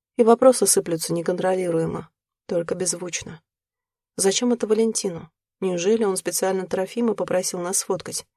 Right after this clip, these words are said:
Как они вообще состыковались. Трофим тут при чем? Но я не все успеваю осознать. Выдавливаю те, что попадаются на язык. «Зачем я тогда тебе отдалась, думаешь,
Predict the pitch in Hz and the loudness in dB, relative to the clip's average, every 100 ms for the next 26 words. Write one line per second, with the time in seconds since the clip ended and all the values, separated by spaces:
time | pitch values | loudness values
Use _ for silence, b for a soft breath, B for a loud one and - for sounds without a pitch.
0 | _ - 214 226 220 220 233 240 - 247 | _ -4 0 2 4 4 2 0 0 0
1 | 156 - 175 202 196 170 - - _ _ | -2 -6 -6 -4 -4 -4 -8 -12 _ _
2 | _ - 180 - 254 226 160 208 - 226 | _ -6 -6 -2 -4 -4 -6 -6 -4 -4
3 | 170 _ _ _ _ _ _ 233 226 220 | -6 _ _ _ _ _ _ 2 4 6
4 | 254 247 233 - 233 220 220 214 214 202 | 6 4 2 2 2 2 2 2 2 2
5 | 190 208 202 185 165 - - _ _ _ | 0 0 0 -2 -2 -8 -12 _ _ _
6 | _ _ _ _ - 196 190 202 190 175 | _ _ _ _ -6 -2 2 0 0 -4
7 | 170 165 165 - 233 233 _ - 175 175 | -4 -4 -2 2 2 0 _ -8 -4 -2
8 | 196 190 202 190 196 202 214 202 165 - | -2 -2 -2 -2 0 2 2 0 -6 -10
9 | _ _ _ _ _ _ _ _ 190 185 | _ _ _ _ _ _ _ _ -2 -2
10 | 233 226 180 175 170 175 175 180 175 202 | 2 2 2 0 -2 -2 2 2 2 2
11 | 220 170 170 180 175 165 - | 2 0 -2 -4 -2 -2 -4